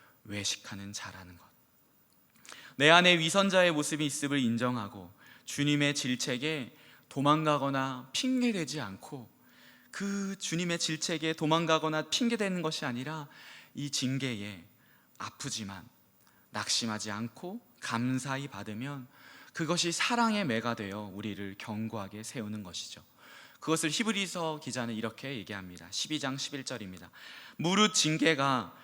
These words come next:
당시에는 즐거워 보이지 않고 슬퍼 보이나." 같이 읽을까요? 시작. "후에 그로 말미암아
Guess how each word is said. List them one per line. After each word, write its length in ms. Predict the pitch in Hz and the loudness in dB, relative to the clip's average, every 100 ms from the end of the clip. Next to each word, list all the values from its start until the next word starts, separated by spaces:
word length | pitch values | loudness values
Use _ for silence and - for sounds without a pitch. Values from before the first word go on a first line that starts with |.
| - | -14
당시에는 760 | - 139 165 190 196 190 185 180 | -2 4 6 6 4 4 2 0
즐거워 520 | - 143 143 151 151 | 2 2 4 6 6
보이지 340 | 139 127 123 120 | 2 -2 -2 -2
않고 360 | 113 - 117 | -4 -6 -6
슬퍼 440 | - 175 151 160 143 | -4 -4 -2 -2 -2
보이나." 500 | 104 98 90 85 - | -6 -6 -8 -10 -10
같이 240 | - - | -8 -6
읽을까요? 440 | 110 107 101 117 151 | -6 -6 -6 -6 -6
시작. 640 | - 127 113 107 135 180 - - - - | -6 -4 -4 -4 -4 -4 -8 -16 -20 -20
"후에 520 | - 175 170 180 196 - - - | -4 4 6 4 2 -8 -20 -10
그로 280 | - 127 123 | -2 2 4
말미암아 840 | 107 110 117 113 110 120 151 180 | 4 2 2 2 2 2 0 -2